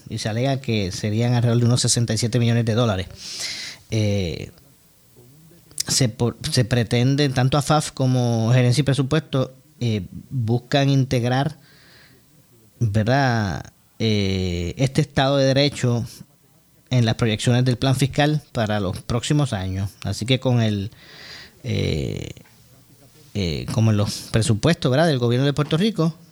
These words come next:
por lo que, eh, se pudiese entender que el impacto fiscal va a ser mínimo y se podrán,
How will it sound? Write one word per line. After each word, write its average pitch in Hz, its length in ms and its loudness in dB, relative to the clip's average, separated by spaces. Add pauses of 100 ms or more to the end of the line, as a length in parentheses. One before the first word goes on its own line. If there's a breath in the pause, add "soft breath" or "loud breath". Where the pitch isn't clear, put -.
por 113 200 -2
lo 110 160 0
que, 104 400 0 (1300 loud breath)
eh, 92 420 -2
se - 180 -2
pudiese 113 420 2
entender 139 440 0
que 131 80 -2
el 117 80 0
impacto 110 340 -2
fiscal 127 380 -2
va - 40 2
a 131 40 0
ser 127 180 2
mínimo 123 500 2
y 113 100 0
se 117 120 0
podrán, 107 400 -2